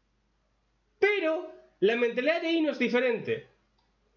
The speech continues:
Ino piensa que si le da un descanso a Ishigami, se va a ir a casa a jugar. Así que tiene que mantenerlo ocupado.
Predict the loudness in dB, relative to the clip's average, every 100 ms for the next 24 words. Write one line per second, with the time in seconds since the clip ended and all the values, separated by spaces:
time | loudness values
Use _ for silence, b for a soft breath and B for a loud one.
0 | _ _ _ -10 0 2 2 0 0 0
1 | 0 0 0 0 2 0 0 0 0 0
2 | -2 -2 0 0 0 0 -2 -2 0 0
3 | 0 -2 -6 -10 _ _ _ _ _ _
4 | _ _ _ _ _ _ _ _ -2 0
5 | 2 0 -2 -2 -4 -4 -2 0 -2 -6
6 | -18 _ _ _ _ _ _ _ _ _
7 | _ _ _ _ _ _ _ _ _ _
8 | _ _ _ _ _ _ _ _ _ _
9 | _ _ _ _ _ _ _ _ _ _
10 | _ _ _ _ _ -2 2 2 2 0
11 | 2 0 2 0 0 0 0 2 0 -2
12 | -6